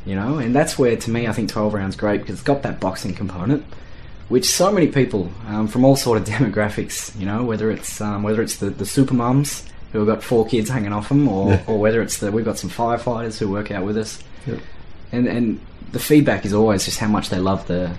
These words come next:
Speaker 1: love the boxing component. And, and that's, to me, the most important part. That's how we, we see people sort of change over from running away from something to actually pursuing something that they love, which is really important. That's, that's what turns it into a lifelong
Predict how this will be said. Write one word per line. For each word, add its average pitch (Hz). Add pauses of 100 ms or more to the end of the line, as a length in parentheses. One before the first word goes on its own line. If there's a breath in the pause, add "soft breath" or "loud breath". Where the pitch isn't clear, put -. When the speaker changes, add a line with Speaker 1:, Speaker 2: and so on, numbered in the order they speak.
(120)
Speaker 1:
love 101
the 101
boxing 110
component. 135 (360)
And, 127
and 147
that's, -
to 135
me, 117
the 107
most 101
important 92
part. 104
That's 110
how 117
we, 107
we 95
see 104
people 101
sort 98
of -
change 147
over 113
from 95 (1000 loud breath)
running 160
away 120
from 120
something 160 (240)
to 139
actually 131 (200)
pursuing 135
something 92
that 87
they -
love, 87 (240 loud breath)
which 139
is 139
really 170
important. 90
That's, 123
that's -
what -
turns 104
it 92
into 92
a 92
lifelong 90